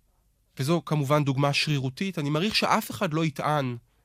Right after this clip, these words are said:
נגד הכתיבה ההיסטורית הזאת, שיש בה איזושהי בעיה מתודולוגית, על אחת כמה וכמה שיש בה איזושהי בעיה מוסרית וערכית, שאנחנו מתמקדים רק בדמות של אדם אחד או של משפחה אחת.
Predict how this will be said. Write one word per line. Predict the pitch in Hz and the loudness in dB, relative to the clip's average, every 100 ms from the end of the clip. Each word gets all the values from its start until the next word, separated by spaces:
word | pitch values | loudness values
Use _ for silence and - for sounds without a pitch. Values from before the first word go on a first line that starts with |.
| _ | _
נגד | 131 175 185 151 | 2 2 2 -2
הכתיבה | - 151 123 151 | -4 -6 0 0
ההיסטורית | 139 - - 165 180 147 | 0 -6 -4 -2 -2 -6
הזאת, | 113 117 117 - _ _ _ _ _ _ _ _ _ - | -8 -10 -10 -18 _ _ _ _ _ _ _ _ _ -6
שיש | - 180 220 | 2 2 4
בה | 208 | 4
איזושהי | 190 196 - 180 | 4 2 0 0
בעיה | 143 147 151 | 2 2 2
מתודולוגית, | 156 151 151 131 131 156 123 113 - - _ _ _ | 0 0 -2 0 2 2 -2 -10 -14 -20 _ _ _
על | - | -8
אחת | 139 202 | -2 -2
כמה | - 180 165 | 0 0 2
וכמה | 165 160 151 | 0 -2 -2
שיש | 160 147 | -2 0
בה | 170 | 0
איזושהי | 156 160 - 147 | 0 -4 -6 -4
בעיה | 131 143 | -2 0
מוסרית | 151 139 - 143 156 - | 0 0 0 -2 -2 -2
וערכית, | 139 123 - 131 113 - _ _ _ _ _ _ | -4 -4 -6 -10 -10 -16 _ _ _ _ _ _
שאנחנו | 135 131 | -8 -4
מתמקדים | 147 - 147 123 180 165 | -4 0 -2 2 0 4
רק | 160 160 | 2 2
בדמות | 147 151 160 | -4 -2 -4
של | - 139 | -2 -4
אדם | 117 131 156 | 0 0 2
אחד | 170 - 147 120 | -2 -4 -6 -6
או | |
של | - 123 | -8 -6
משפחה | 123 - 127 - 120 | -6 -6 -8 -6 -6
אחת. | 107 - 135 - | -8 -14 -18 -18